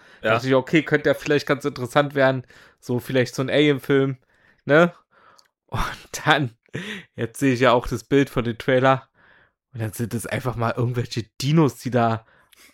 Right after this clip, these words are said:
Speaker 2: gelandet sind <laughs> und einen auf Jurassic Park machen.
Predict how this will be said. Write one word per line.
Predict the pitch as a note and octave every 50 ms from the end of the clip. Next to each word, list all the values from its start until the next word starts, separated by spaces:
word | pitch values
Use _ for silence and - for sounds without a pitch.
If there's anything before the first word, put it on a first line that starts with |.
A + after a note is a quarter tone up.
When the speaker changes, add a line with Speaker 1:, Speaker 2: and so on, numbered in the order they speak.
| _ _ -
Speaker 2:
gelandet | - - C3+ B2 B2 B2+ C#3+ D3+ D3 C3+ - -
sind | - D3 D3+ D3 D3 - - - - - - - -
<laughs> | - - _ _ _
und | - G#3 - - - A3 C4+ C#4 - - A#3+ B3+ A#3+ - -
einen | - G#3 - B3+
auf | A3+ G3 F3+ A#3+ F3
Jurassic | F#3+ F#3+ F3+ F#3+ G3+ G3+ - C4+ - - -
Park | F3 F3 F3+ F#3 -
machen. | D#3+ E3+ E3+ E3 - F#3+ G#3 D4 C#4+